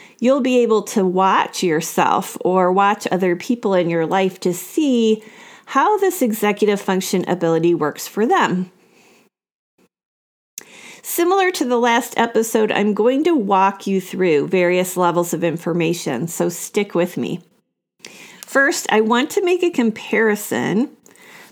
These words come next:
between the center of the brain, which is called the subcortical areas, and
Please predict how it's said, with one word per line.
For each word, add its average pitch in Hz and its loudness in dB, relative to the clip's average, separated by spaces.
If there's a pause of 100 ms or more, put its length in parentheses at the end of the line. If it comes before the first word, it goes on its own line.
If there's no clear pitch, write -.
between 220 2
the 214 2
center 214 0
of 240 -2
the 233 2
brain, 180 0 (160)
which 196 -6
is 185 -4
called 185 0
the 175 0
subcortical 180 -2
areas, 175 0 (520)
and 208 2